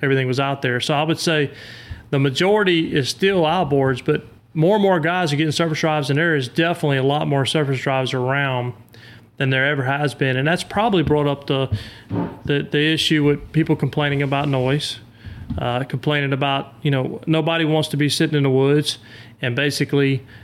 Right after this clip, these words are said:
have a, uh, a guy run through his decoys with a loud mud motor, or a guy running around during the morning time around, you know, say eight or nine o'clock, and he's just running around looking for ducks.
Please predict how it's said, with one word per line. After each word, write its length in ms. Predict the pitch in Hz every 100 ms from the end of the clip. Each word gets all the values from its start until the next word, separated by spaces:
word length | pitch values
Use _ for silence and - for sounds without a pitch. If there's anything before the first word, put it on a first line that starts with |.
| -
have 300 | - 147 143
a, 380 | 139 135 131 139 -
uh, 320 | 135 123 - - -
a 80 | 156
guy 280 | 143 151 139
run 240 | 139 147
through 180 | 143 143
his 100 | 127
decoys 580 | 151 151 143 139 143 135
with 160 | 131
a 20 | 127
loud 300 | 143 147 143
mud 180 | 147
motor, 320 | 135 139 143 135
or 100 | 131
a 40 |
guy 260 | 139 151 147
running 280 | 139 151 135
around 400 | 135 143 151 139
during 160 | 139
the 60 | 135
morning 280 | 143 151 139
time 460 | 151 147 156 147
around, 340 | 131 139 139 127
you 60 | 151
know, 160 | 135 135
say 320 | 156 143 143
eight 220 | 143 147
or 20 |
nine 220 | 143 147
o'clock, 420 | 143 - 156 156 143
and 80 |
he's 160 | 135 139
just 180 | 143 127
running 220 | 147 147
around 320 | 139 151 151
looking 160 | 147 139
for 140 | 147
ducks. 420 | 127 147 165 -